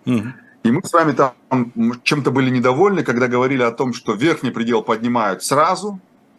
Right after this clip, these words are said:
Speaker 2: а нижний будут пос-, поднимать постепенно. Там,
Speaker 1: Да.
Speaker 2: да, каждый год девятнадцать, двадцать, двадцать один, и там к двадцать,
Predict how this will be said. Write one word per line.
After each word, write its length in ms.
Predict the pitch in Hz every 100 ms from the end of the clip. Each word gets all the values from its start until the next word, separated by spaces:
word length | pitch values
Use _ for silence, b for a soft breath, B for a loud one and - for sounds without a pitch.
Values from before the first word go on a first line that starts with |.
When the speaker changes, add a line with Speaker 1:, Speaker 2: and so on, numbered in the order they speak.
| b b b b
Speaker 2:
а 120 | 113
нижний 400 | 127 185 156 143
будут 320 | 123 143 135
пос-, 200 | 117 101
поднимать 440 | - 110 120 135 131
постепенно. 640 | 110 - 113 120 104 92
Там, 120 | 117
Speaker 1:
Да. 100 | 127
Speaker 2:
да, 140 | 110 139
каждый 380 | 113 104 95 -
год 100 | - -
девятнадцать, 600 | 92 90 143 175 151 107
двадцать, 320 | 98 135 135
двадцать 220 | 104 95
один, 220 | 107 156
и 100 | 131
там 220 | 104 104 92
к 60 |
двадцать, 460 | 104 127 131 107